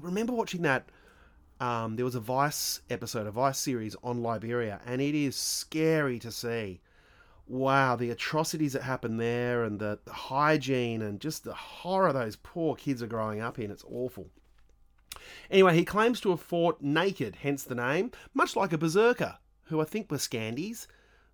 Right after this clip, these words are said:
The berserkers, I believe, were a, a tribe of, um, Nordic people that would toboggan down the side of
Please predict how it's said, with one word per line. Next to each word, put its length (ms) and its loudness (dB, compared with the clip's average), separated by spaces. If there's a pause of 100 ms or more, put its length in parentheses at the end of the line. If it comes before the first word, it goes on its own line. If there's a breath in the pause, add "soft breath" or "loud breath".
The 80 -4
berserkers, 540 2
I 80 2
believe, 640 -2
were 480 0
a, 880 -4 (580 soft breath)
a 120 -2
tribe 500 4
of, 180 -2 (160)
um, 380 2
Nordic 380 4
people 400 -2
that 100 -6
would 240 -12
toboggan 720 2
down 220 -2
the 80 -2
side 280 0
of 220 -4